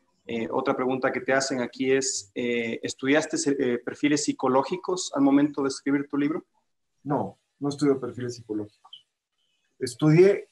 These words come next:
Speaker 2: estudié la carrera de comunicación con una especialidad en psicología. O sea, yo quería hacer cine y quería hacer literatura. Dije,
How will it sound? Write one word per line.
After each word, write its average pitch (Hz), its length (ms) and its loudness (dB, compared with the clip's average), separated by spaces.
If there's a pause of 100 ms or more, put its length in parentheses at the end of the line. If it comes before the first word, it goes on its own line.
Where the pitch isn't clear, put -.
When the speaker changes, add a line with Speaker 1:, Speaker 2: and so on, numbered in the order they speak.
(120)
Speaker 2:
estudié 180 880 4
la 139 100 0
carrera 143 340 2
de 160 60 -2
comunicación 135 760 -4 (720)
con 147 240 6
una 170 140 4
especialidad 135 500 -2
en 135 80 -4
psicología. 131 720 -8 (1400)
O 113 80 -18
sea, 123 240 -8
yo 151 100 0
quería 147 220 2
hacer 139 240 0
cine 151 460 -2
y 147 60 -10
quería 120 200 -8
hacer 131 160 -10
literatura. 131 480 -2
Dije, 131 360 -4